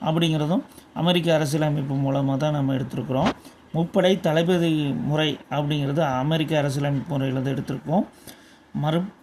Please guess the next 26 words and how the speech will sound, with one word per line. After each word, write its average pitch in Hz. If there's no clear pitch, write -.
ம், 147
மிக 156
முக்கியமானது 165
உச்ச 135
நீதிமன்றம் 170
மற்றும் 156
உயர் 156
நீதிமன்ற 151
நீதிபதிகளுடைய 147
பதவி 160
நீக்கம் 160
அமெரிக்க 160
அரசியலமைப்பு 147
முறையிலிருந்து 135
தான் 139
எடுத்திருக்கோம். 143
இது 139
மிக 147
முக்கியமான, 180
அ, 160
நிகழ்வா 151
இந்த 139
ஒன்பது 165
பாயிண்ட்டும் 160
மிக 151
முக்கியமா 156